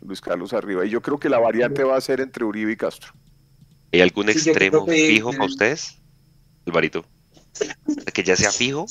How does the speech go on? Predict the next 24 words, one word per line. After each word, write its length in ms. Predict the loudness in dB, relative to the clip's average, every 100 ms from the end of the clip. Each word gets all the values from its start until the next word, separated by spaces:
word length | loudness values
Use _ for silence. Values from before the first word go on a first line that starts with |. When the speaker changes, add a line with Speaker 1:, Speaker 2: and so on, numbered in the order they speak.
| -6
Speaker 2:
o 80 | -2
todavía 320 | 0 0 -2
no? 140 | -6 -10 _ _ _ _ _ _ _ _ _ _ _ _ _ _ _ _ _ _ _ _ _ _
Speaker 3:
Yo 120 | -6
creo 280 | -4 -2 0
que 120 | 0
el, 260 | 4 4 6
el, 640 | 6 6 6 2 0 -2 -2
el 840 | -2 -2 -2 -4 -6 -6 -6 -6 -8 -16 -4
Luis 180 | -2 4
Carlos 280 | 4 4
Ruiz 180 | 0 6
va 60 | 6
a 40 |
ser, 200 | 8 4
eh, 340 | 2 4 2 6
va, 260 | 8 8
va 120 | 4
a 40 | 2
seguir 220 | 2 -4
siendo 240 | -2 -2
titular 380 | -4 -4 4 4
en 80 | 4
Bogotá. 560 | 0 0 0 -4 -6